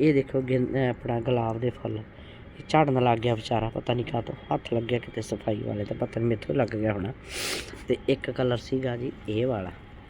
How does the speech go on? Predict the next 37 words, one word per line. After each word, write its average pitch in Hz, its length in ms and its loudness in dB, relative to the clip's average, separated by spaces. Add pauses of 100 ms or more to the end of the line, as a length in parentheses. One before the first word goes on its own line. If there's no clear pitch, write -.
(240)
ਗੁਲਦੌਦੀ 107 440 4
ਦਾ, 95 120 0 (760)
ਹਨਾ। 190 180 2 (160)
ਇਹ 139 200 2
ਹੈਗਾ 139 320 4
ਡਬਲ 127 300 4
ਸ਼ੇਡ, 107 440 2 (960)
ਡਬਲ 143 160 6
ਸ਼ੇਡ 123 300 2
ਦਾ। 113 100 -4
ਇਹ 123 180 -2
ਡਬਲ 123 200 2
ਸ਼ੇਡ - 260 -4
ਵਾਲਾ 131 180 4
ਮੈਨੂੰ 131 220 0
ਬਹੁਤ 110 300 -2 (120)
ਪਿਆਰਾ 110 300 2
ਲੱਗਦਾ, 98 360 -4 (560)
ਕਿਉਂਕਿ 135 300 0
ਇਹਦਾ 135 320 0
ਕਲਰ 131 320 -2
ਦੇਖੋ 127 360 -4
ਵੱਖ 123 340 -4
ਨੇ, 104 140 -2 (1080)
ਵਾਈਟ 127 400 4
ਵੀ 165 240 2
ਆ, 180 60 0 (360)
ਕਰੀਮ 143 300 2
ਜਿਹਾ, 175 200 2 (240)
ਤੇ 139 60 -2
ਨਾਲ 127 400 0 (540)
ਪਰਪਲ 165 420 0
ਜਿਹਾ 185 140 2
ਕਲਰ 143 300 0
ਵੀ 113 220 -4
ਆ, 107 40 -6
ਹਨਾ। 170 260 -8